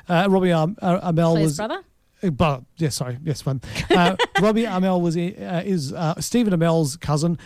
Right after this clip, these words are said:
Speaker 1: but he was also in the Arrow T V show and in some of the other, those
Speaker 2: He was
Speaker 1: Arrowverse
Speaker 2: in
Speaker 1: shows.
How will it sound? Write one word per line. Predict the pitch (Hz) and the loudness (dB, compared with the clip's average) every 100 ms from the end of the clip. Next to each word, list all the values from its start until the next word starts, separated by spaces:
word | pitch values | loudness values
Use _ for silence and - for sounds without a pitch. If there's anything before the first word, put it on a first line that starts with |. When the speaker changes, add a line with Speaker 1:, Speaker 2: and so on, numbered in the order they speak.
| - | -4
Speaker 1:
but | 165 160 | -2 2
he | 165 | 2
was | 165 | 2
also | 175 160 151 | 0 2 0
in | 175 165 151 147 | 0 0 0 0
the | 139 147 151 | 0 0 0
Arrow | 160 160 151 | 2 4 4
T | 143 156 | 2 0
V | 147 165 | 2 0
show | 143 160 156 151 160 | 2 2 4 4 2
and | 151 147 147 | -2 -2 -2
in | 160 143 | -2 -2
some | 156 | 0
of | 147 | 2
the | |
other, | 151 143 147 147 | 2 2 2 0
those | 156 143 135 | 0 0 0
Speaker 2:
He | |
was | 151 156 147 | 2 2 2
Speaker 1:
Arrowverse | |
Speaker 2:
in | 165 | 2
Speaker 1:
shows. | 185 | 2